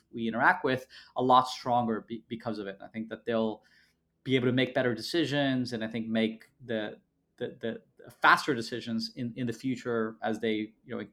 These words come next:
e-, encounter, as they invariably will, sort of other challenges up front.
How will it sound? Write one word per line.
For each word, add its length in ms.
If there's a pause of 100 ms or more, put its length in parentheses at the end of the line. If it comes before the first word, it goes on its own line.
(160)
e-, 140 (100)
encounter, 480
as 120
they 100
invariably 500
will, 380 (420)
sort 140
of 60
other 180
challenges 480
up 160
front. 180